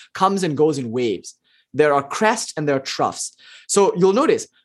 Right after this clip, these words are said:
that when you're experiencing grief and it's just kind of ebbing and flowing within you, Tantrikas love grief 'cause it's so beautiful and dynamic. But let's say you're experiencing grief, right? Now, if you do an activity,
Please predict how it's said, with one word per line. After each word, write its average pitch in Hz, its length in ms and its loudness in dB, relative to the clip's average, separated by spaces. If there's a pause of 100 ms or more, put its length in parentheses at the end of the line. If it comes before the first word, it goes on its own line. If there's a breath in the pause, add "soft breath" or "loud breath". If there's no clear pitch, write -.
that 160 120 2
when 180 80 4
you're 175 120 2
experiencing 254 520 -2
grief 180 360 -2
and 143 80 -4
it's 135 120 -8
just - 160 -8
kind 165 140 -4
of 117 140 -4
ebbing 147 360 2
and 120 120 -4
flowing 147 500 2
within 127 260 0
you, 110 280 -6
Tantrikas 147 460 0
love 123 240 2
grief 113 280 -2
'cause 113 100 -10
it's 113 120 -10
so 131 100 0
beautiful 120 500 -2
and 110 120 -10
dynamic. 113 460 -4
But - 100 2
let's - 160 2
say 180 200 0 (180 loud breath)
you're 180 120 4
experiencing 202 580 2
grief, 165 320 2
right? 135 240 -2 (340 loud breath)
Now, 202 200 4
if 202 180 0
you 202 80 2
do 233 220 2
an 285 100 0
activity, 175 600 -2